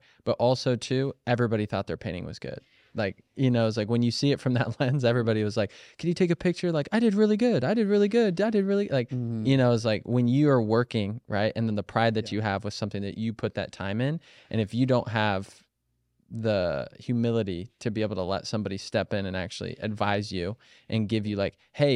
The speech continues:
Speaker 1: if you do too much blue,
Speaker 2: Yeah.
Speaker 1: it won't work with
Speaker 2: Well,
Speaker 1: the black
Speaker 2: well,
Speaker 1: light."
Speaker 2: and,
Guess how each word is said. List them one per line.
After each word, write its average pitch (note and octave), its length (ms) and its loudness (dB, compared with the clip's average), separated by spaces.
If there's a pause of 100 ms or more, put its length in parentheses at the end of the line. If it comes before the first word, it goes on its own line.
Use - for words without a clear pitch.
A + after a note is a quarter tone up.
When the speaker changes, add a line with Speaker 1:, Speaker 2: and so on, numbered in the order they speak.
Speaker 1:
if A2+ 160 -2
you C3+ 140 2
do B2 240 2
too D3 240 -2
much C#3 320 -2
blue, G2 320 0 (180)
Speaker 2:
Yeah. F#2 280 -12 (280)
Speaker 1:
it A#2+ 200 2
won't A2+ 340 2
work A2 300 2
with G2+ 80 -2
Speaker 2:
Well, F#2+ 60 0
Speaker 1:
the G2 60 0
black F#2 220 0
Speaker 2:
well, D3 100 0
Speaker 1:
light." - 320 -2
Speaker 2:
and, D3 140 -6